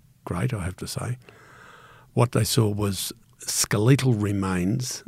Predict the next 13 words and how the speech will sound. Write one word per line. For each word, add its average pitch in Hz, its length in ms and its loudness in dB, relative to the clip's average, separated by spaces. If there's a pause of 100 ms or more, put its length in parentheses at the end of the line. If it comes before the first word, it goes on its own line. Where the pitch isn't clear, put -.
(160)
chewed 117 380 4
up 92 220 -2
and 90 160 -6
chewed 101 280 0
over, 95 400 -2 (600)
and 139 480 2
the 104 240 -4
clothing 104 520 4
that - 140 -6
she'd 98 160 -2
been 95 220 -2
wearing. 101 300 4
Now, 95 240 -2